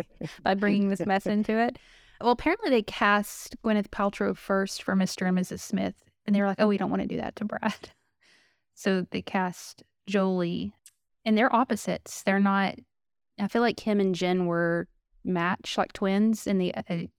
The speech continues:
Jolie and him were, like, complete opposite. She's a little more gritty. She likes guns. She had a bad past, and he's, like, Mister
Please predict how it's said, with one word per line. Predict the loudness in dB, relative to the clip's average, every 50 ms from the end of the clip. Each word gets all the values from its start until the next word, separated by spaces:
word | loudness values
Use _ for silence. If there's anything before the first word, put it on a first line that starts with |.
| _ -14 -8
Jolie | -2 0 0 2 2 2 2 2
and | 2 0
him | 0 0 0 0
were, | 0 -2 -2
like, | -2 -4 -6
complete | -8 -8 -2 0 0
opposite. | 0 0 -2 -6 -8 -6 -6
She's | -4 -6 -4 -4
a |
little | -2 -4 -2 -2
more | -2 -4 -4
gritty. | -4 2 4 4 6 6 4 2 0
She | 0 -2 -2
likes | -2 -2 -2 -4 -10 -16 _
guns. | 2 4 4 4 4 4 4 4 4 2 2 0 -4 -16 _ _ _ _ _
She | -6 -2 0
had | 0 0
a |
bad | 0 -2 -2 -2 -4 -10
past, | -6 0 2 4 4 6 4 4 2 0 -2 -6 -12 -14 -16 _ _ _ _ _ _ -6
and | -4 -2
he's, | 0 0 0 2
like, | 0 0 2
Mister | 0 -2 -2 -2 -2 0 0 0 2 0 -2 -4